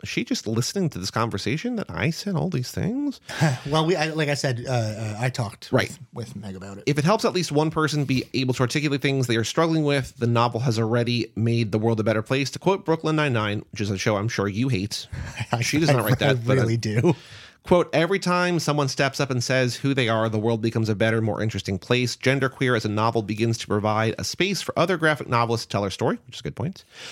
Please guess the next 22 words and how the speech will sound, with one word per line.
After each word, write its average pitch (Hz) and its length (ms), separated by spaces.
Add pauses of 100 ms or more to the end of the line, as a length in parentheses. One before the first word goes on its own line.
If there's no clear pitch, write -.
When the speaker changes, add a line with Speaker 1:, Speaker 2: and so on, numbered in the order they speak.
(140)
Speaker 1:
"All 160 180
in 196 60
all, 202 60
if 185 80
you 156 80
hate 135 400
listening 123 400
to - 80
this 104 160
podcast 101 720
because 101 320
you 107 80
think 113 240
the 104 80
novel 98 260
should 90 200
be 90 100
banned, 82 560 (680)
fuck - 540
you." 85 140
Whoa, 110 360
Egg. 101 320